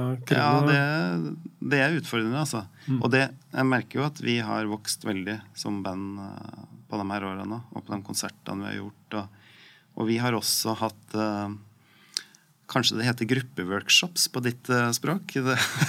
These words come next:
Speaker 2: <laughs> vi har altså gjort, eh, konserter også med mindre besetninger,
Speaker 1: Ja.
Speaker 2: og varierende besetninger.
Speaker 1: Ja, ja.
Speaker 2: Så vi har gjort, eh,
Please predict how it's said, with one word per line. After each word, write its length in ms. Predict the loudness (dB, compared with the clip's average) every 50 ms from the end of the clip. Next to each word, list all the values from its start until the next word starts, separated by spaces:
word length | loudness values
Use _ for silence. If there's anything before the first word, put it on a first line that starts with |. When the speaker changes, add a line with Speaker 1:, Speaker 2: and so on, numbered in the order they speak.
| 6 6 6
Speaker 2:
<laughs> 500 | 6 2 2 2 2 0 -2 0 4 6
vi 100 | 6 8
har 160 | 8 8 6
altså 220 | 6 4 4 4 2
gjort, 220 | 2 0 -6 -2 2 4
eh, 180 | 4 4 4 2
konserter 540 | 2 2 2 2 0 -4 -2 0 2 2
også 140 | 2 2 2 2
med 560 | 4 4 4 4 2 2 0 0 -2 0 2
mindre 400 | 2 4 4 2 2 0 0 0
besetninger, 600 | 0 0 0 -2 -4 -4 0 0 0 0 0 -4 -14 -20 -4
Speaker 1:
Ja. 160 | 0 0 0 0 -2 -8 -4 0
Speaker 2:
og 240 | 2 4 4 4 4
varierende 560 | 4 4 4 4 4 4 2 2 2 0 0 0 -2 -8 -16 -14 _
besetninger. 440 | -4 0 2 2 2 2 -2 -4 -6 -10 -18
Speaker 1:
Ja, 160 | -6 -4 -2
ja. 60 | -2 -2 -6 -10 -16 -16 -18 -12
Speaker 2:
Så 160 | -8 -6 0 2
vi 80 | 2 4
har 60 | 4
gjort, 380 | 2 0 -2 -6 -10 -10 -4 -2
eh, 680 | 0 0 0 0 0 -2 -2 -2 -4 -4 -4 -6 -8 -8